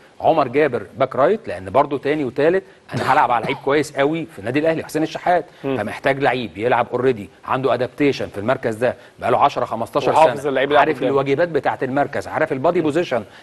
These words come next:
Speaker 1: بتاعه في المواجهة وفي المقابلة للعيبة اللي جاية. فعمر جابر لا خلاف عليه. زي ما قلنا، حمدي بنتايك الاحتياطي بتاعه، عمر جابر، احمد محمود ال-، ال-، الباك ال-، الاحتياطي بتاعه. هنيجي بقى للثلاثي
Speaker 2: ده لو
Speaker 1: بتاع
Speaker 2: حصل
Speaker 1: نص
Speaker 2: اي حاجه بعد شهر دول اللي ينزلوا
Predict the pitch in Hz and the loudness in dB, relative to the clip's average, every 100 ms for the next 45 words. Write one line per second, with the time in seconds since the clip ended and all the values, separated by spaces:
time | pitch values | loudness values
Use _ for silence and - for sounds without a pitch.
0 | - 123 160 156 127 127 117 135 160 139 | -6 0 4 4 2 -4 0 0 2 0
1 | 123 113 107 165 151 117 113 127 156 143 | -2 -8 -2 0 0 -2 -4 -2 -2 0
2 | 175 240 240 - - 104 139 120 135 110 | 0 -2 -6 -18 -6 -2 0 2 0 0
3 | - _ 104 117 139 139 127 82 82 80 | -6 _ -6 0 0 0 -4 -4 -10 -16
4 | - - - _ 131 139 127 - 175 214 | -20 -20 -20 _ 0 2 2 0 -2 -2
5 | 247 - 120 117 143 139 107 135 127 - | -6 -4 -4 0 0 0 -4 -4 -4 -4
6 | 101 - - - 127 156 143 180 196 - | -6 -6 -14 -4 2 2 4 0 0 -4
7 | 135 135 120 107 151 196 - - 98 95 | -4 -2 -4 -2 -2 -2 -6 -12 -10 -10
8 | 95 - 101 104 - 113 104 101 98 - | -12 -10 -2 -2 -2 -6 -6 -6 -6 -10
9 | - - 151 143 - - - - - 170 | -10 -2 0 0 -6 -12 -14 -14 -6 0
10 | 175 175 156 - 151 160 160 175 - 160 | 0 2 0 0 6 8 8 6 4 4
11 | 170 180 175 151 - 214 175 175 160 143 | 4 4 4 2 2 2 4 2 2 0
12 | 151 127 | 0 0